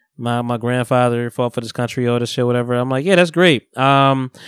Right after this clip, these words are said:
Whoopi Goldberg shut that shit down quick. It's like, "Yeah, that's great. You know, my grandfather and my father fought for this country too. World War One, World War Two. Um, and we fought and still couldn't fucking give rights to vote. So, um, you need to recognize the privilege, sir."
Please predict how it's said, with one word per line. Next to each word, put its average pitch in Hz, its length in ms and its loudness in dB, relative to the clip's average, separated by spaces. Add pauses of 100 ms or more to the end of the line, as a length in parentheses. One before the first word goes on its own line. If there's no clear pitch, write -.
(220)
Whoopi 147 240 4
Goldberg 151 440 8
shut 160 140 0
that 151 80 2
shit 143 160 -2
down 139 160 0
quick. 160 140 0
It's 147 80 -4
like, 143 80 0
"Yeah, 143 60 0
that's 151 120 0
great. 143 300 2
You 120 80 -6
know, 127 160 -2
my 143 180 0
grandfather 147 520 0
and 139 100 0
my 143 80 0
father 143 260 2
fought 147 160 -4
for 147 80 -8
this 139 80 -8
country 139 260 -4
too. 151 200 -2
World 131 200 0
War 139 140 0
One, 143 260 -6 (360)
World 131 160 0
War 135 140 2
Two. 143 460 4
Um, 127 640 0
and 123 640 -4 (720)
we 147 140 4
fought 185 400 8
and 143 220 2
still 170 180 4
couldn't 165 220 2
fucking 160 220 0
give 151 200 -2
rights 147 340 0
to - 40 -6
vote. 143 300 2
So, 123 520 2
um, 113 800 -4 (640)
you 127 140 -4
need 156 160 0
to 147 80 -2
recognize 135 400 0
the 120 60 -6
privilege, 113 360 -4
sir." 113 340 -4